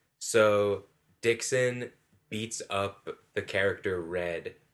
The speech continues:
and his secretary, throws Red out of a window in front of the new police chief, and he just gets fired. Like, he doesn't get under arrest. He doesn't have to pay a fine.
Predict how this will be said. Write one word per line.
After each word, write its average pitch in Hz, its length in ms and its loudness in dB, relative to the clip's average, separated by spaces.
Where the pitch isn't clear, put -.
and 107 260 0
his 110 220 -2
secretary, 85 880 -4
throws 107 480 4
Red 117 300 4
out 104 200 2
of 101 100 2
a 92 100 4
window 82 680 -4
in 113 160 0
front 135 420 0
of 127 240 2
the 110 120 8
new 110 640 2
police 107 480 0
chief, - 600 -10
and 135 120 2
he 156 80 2
just 170 220 4
gets 156 220 4
fired. 117 600 0
Like, 131 200 4
he 135 100 -2
doesn't 147 300 8
get 160 160 8
under 143 380 10
arrest. 95 560 -2
He 135 140 -2
doesn't 151 280 8
have 147 180 2
to 131 80 8
pay 123 260 4
a 101 80 4
fine. 92 680 -4